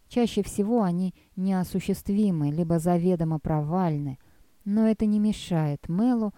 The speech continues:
бурлить от идей. Я не против, но невольно оказалась самым грандиозным его планом. Встретив меня,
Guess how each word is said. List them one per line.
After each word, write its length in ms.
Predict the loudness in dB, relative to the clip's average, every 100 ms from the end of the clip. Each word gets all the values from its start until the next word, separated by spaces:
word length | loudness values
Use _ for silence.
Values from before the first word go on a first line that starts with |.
| -14 -8
бурлить 680 | 4 6 6 4 2 0 -2
от 120 | -4
идей. 500 | -4 -4 -6 -6 -10 -20 -20 -20 -20 -20 -12
Я 280 | -4 0 2
не 140 | 0
против, 500 | 0 2 0 0 -6 -12 -16 -20 -20 -16 -2
но 160 | 4
невольно 540 | 6 6 6 4 4 2
оказалась 500 | 0 0 0 -2 -4
самым 720 | -8 -6 -2 0 2 2 2
грандиозным 800 | 0 0 0 2 2 0 0 -2
его 300 | -2 -2 -4
планом. 640 | -4 -4 -4 -4 -8 -14 -20 _ _ _ _ _
Встретив 520 | -14 -2 0 2 0 -2
меня, 460 | -2 0 0 -2